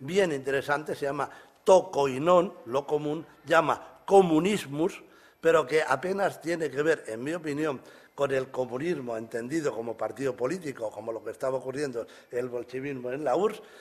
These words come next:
porque él mismo lo enlaza inmediatamente con el consumismus. Es decir, y además también indica que, eh, el verdadero comunismo, en todo caso, sería el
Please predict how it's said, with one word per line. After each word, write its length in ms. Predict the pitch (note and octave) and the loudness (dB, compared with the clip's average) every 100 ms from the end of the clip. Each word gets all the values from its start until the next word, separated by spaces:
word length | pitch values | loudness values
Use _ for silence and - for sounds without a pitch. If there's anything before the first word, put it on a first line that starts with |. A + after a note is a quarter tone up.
| - - | -8 0
porque 260 | E3 E3 | 0 2
él 100 | E3+ | -2
mismo 400 | E3 E3 E3+ E3 | -2 -6 0 2
lo 360 | D#3 D#3+ F3 - | 4 4 2 -2
enlaza 640 | A#2 A2 B2+ F3 - C#3+ | -8 -6 -2 -4 -4 -6
inmediatamente 760 | C3+ B2 B2+ C#3+ C#3 C#3 C3+ C3+ | -4 -4 -4 -4 -4 -6 -10 -8
con 180 | - B2 | -6 -4
el 180 | B2+ | -6
consumismus. 1080 | - D#3+ E3 - C3+ D3 D3+ G#2 F#2 G2+ - _ _ - - - | -2 0 0 -6 -6 -6 -8 -12 -16 -14 -16 _ _ -20 -20 -6
Es 140 | A#2 | -2
decir, 340 | C3+ B2 D3+ - - - - | 0 0 -2 -4 -18 -20 -6
y 160 | E3 E3 | 2 6
además 400 | D3 C3+ D#3 - | 6 6 4 4
también 300 | B2 C#3+ D#3+ | 0 0 -2
indica 460 | D3+ D#3 D3+ F3+ - - - | -2 -2 0 0 -2 -20 -6
que, 400 | D3+ D3 B2 A#2 | 2 4 4 0
eh, 440 | G#2+ F#2+ - - A2+ | -2 -6 -12 -10 -10
el 180 | A2 | -8
verdadero 480 | G#2 A#2+ A#2+ C#3 D3+ | -2 0 2 2 0
comunismo, 580 | C#3+ D3 D3 E3+ D#3+ D3 | -2 -4 -4 -4 -4 -4
en 160 | B2 B2 | -6 -4
todo 180 | D3+ | -4
caso, 320 | C3+ C#3+ E3+ C#3 | -2 -4 -4 -4
sería 300 | B2+ C#3+ | 0 2
el 100 | C#3+ | 2